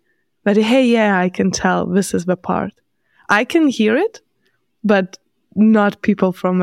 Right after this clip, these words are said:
I don't know, YouTube or my family. I'm yet to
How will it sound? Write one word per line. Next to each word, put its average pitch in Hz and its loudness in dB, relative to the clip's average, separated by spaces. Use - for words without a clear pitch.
I 175 -4
don't 170 -6
know, 175 -2
YouTube 196 0
or 175 -2
my 170 -2
family. 190 -2
I'm 208 2
yet 208 0
to 196 0